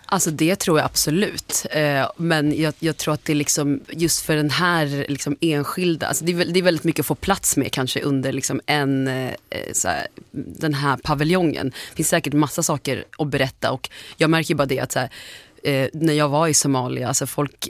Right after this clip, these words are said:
lever ju med den här konsten. Alltså mycket, eh, ser man ju på med nostalgi, att man ser liksom en sån keramikgrej som man eldar ur och bara så här, "Åh, nu ska vi ställa ut det här", medan det är bara en vardagsartefakt som folk har i sitt hem.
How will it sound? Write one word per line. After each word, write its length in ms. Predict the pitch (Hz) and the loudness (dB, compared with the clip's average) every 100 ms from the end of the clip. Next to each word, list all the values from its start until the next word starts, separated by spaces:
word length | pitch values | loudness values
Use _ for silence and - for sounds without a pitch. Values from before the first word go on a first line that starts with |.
| - | -6
lever 520 | 151 160 190 170 135 | 0 2 4 2 2
ju 200 | 127 120 | -2 -2
med 280 | 123 135 123 | 0 0 0
den 200 | 131 139 | -2 -2
här 160 | 131 123 _ - | 0 -4 _ -6
konsten. 680 | - 175 160 - - 80 | 0 4 4 2 0 -2
Alltså 140 | 139 160 | 0 2
mycket, 480 | 170 160 - 180 - _ | 2 2 2 2 0 _
eh, 240 | - - 165 | -10 -8 -4
ser 280 | - 170 | 0 2
man 120 | 160 147 | 2 2
ju 60 | |
på 160 | - 135 | 0 -2
med 200 | 135 139 | 2 2
nostalgi, 580 | 143 - 147 139 175 135 | 0 0 -2 2 2 0
att 100 | - | -2
man 120 | 135 | -2
ser 180 | 143 135 | -2 -4
liksom 340 | 139 - 139 | -4 -2 -2
en 100 | 135 | 0
sån 240 | 139 135 135 - - | -2 -2 -4 -10 -4
keramikgrej 1400 | - 156 156 151 135 _ - 147 160 151 147 143 143 139 | -2 2 2 2 -2 _ -4 -2 0 2 2 0 -2 -4
som 160 | - 151 | -4 -2
man 140 | 143 | 0
eldar 460 | 160 151 143 147 143 | 2 2 2 2 2
ur 220 | 131 131 | 2 2
och 60 | 139 | 0
bara 140 | 113 | -2
så 100 | - | -2
här, 60 | - | -4
"Åh, 200 | 156 151 - - | -4 -6 -10 -10
nu 320 | 147 160 170 | -4 0 2
ska 220 | 156 - 160 | 2 0 -2
vi 60 | |
ställa 200 | 156 160 | 0 0
ut 300 | - 190 - | 2 2 2
det 60 | 151 | 0
här", 120 | 135 | 2
medan 220 | 143 139 135 | 2 0 0
det 60 | |
är 40 | 151 | 2
bara 140 | 139 | 2
en 140 | 139 135 | 2 2
vardagsartefakt 1500 | 175 147 131 135 135 - - - _ - - 160 190 - - | 2 2 2 0 0 -4 -6 -16 _ -6 -4 0 -2 -2 -2
som 100 | 147 | 0
folk 240 | 143 127 | 0 0
har 120 | 139 | -2
i 40 | 139 | -2
sitt 180 | 139 | -4
hem. 300 | - 175 - | -2 -2 -4